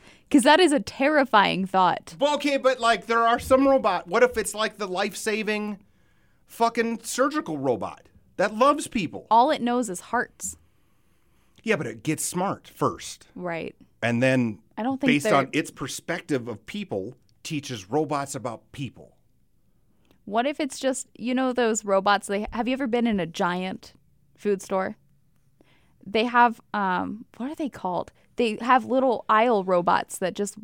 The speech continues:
Speaker 1: wander around the grocery store, and people fucking hate them 'cause they're always in the way. One of them escaped a month ago.
Speaker 2: W-, where did it go?
Speaker 1: They, they tracked it
Speaker 2: Went to
Speaker 1: down.
Speaker 2: the
Speaker 1: It's not
Speaker 2: bar?
Speaker 1: very <laughs> fast. Yeah.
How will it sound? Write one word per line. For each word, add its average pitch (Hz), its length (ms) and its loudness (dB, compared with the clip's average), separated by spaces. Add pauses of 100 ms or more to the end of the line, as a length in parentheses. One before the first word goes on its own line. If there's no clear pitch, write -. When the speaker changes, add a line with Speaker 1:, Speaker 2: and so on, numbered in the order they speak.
(240)
Speaker 1:
wander 202 440 6
around 196 280 4
the 190 80 -2
grocery 208 400 0
store, 190 320 0
and 202 220 -2 (240)
people 311 240 4
fucking 285 380 2
hate 247 260 -2
them 208 160 2
'cause 226 160 -2
they're 220 100 0
always 262 260 2
in 262 100 2
the 202 80 0
way. 170 340 -2 (360)
One 262 180 4
of 320 100 2
them 277 140 0
escaped - 560 -2 (120)
a 190 100 -4
month 185 240 -4
ago. 175 360 -4 (340)
Speaker 2:
W-, 123 480 -8
where 147 120 2
did 139 100 -2
it 123 100 -2
go? 151 280 0 (100)
Speaker 1:
They, 320 180 0
they - 220 0
tracked 190 240 2
it - 20 -4
Speaker 2:
Went 165 120 0
to 196 40 2
Speaker 1:
down. 185 140 6
Speaker 2:
the 220 60 4
Speaker 1:
It's 254 100 6
not 277 160 8
Speaker 2:
bar? 262 40 4
Speaker 1:
very 262 200 4
<laughs> - 0 -
fast. 226 720 2
Yeah. 254 160 0